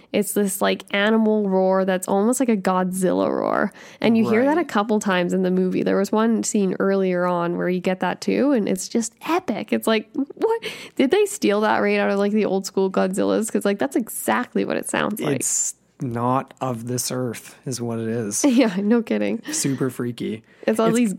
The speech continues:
Speaker 1: oh, spongy little things. That,
Speaker 2: I
Speaker 1: ah, it's
Speaker 2: know.
Speaker 1: just so nasty. And then when it splits apart, 'cause, like, re-,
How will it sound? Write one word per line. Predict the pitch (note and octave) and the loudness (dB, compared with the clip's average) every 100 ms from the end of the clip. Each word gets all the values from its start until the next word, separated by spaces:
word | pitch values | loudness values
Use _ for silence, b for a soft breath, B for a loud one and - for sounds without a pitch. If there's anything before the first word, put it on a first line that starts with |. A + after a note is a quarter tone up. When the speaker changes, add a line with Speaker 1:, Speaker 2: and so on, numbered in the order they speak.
| - | -4
Speaker 1:
oh, | E3+ E3+ | -2 -2
spongy | - - - G#3+ G#3 G3+ G3+ | -4 -4 0 2 2 2 0
little | G3+ F#3+ | 0 0
things. | G#3 G3+ F#3+ G3 G3 | -2 0 2 2 0
That, | F#3+ - | -2 -4
Speaker 2:
I | C#3+ | -6
Speaker 1:
ah, | C3+ B3 | 0 0
it's | A#3 | 2
Speaker 2:
know. | B3 | 2
Speaker 1:
just | B3+ B3+ | 0 2
so | D4+ | 4
nasty. | C#4 G3 G3+ A3 | 4 4 2 2
And | A3+ A#3+ | 4 4
then | |
when | A#3+ C4+ | 4 2
it | A#3 | 0
splits | - B3 B3 B3 | -2 0 2 2
apart, | A3 A3 G3 | 0 0 0
'cause, | - | 0
like, | G3+ G3 | -2 0
re-, | G3+ | 0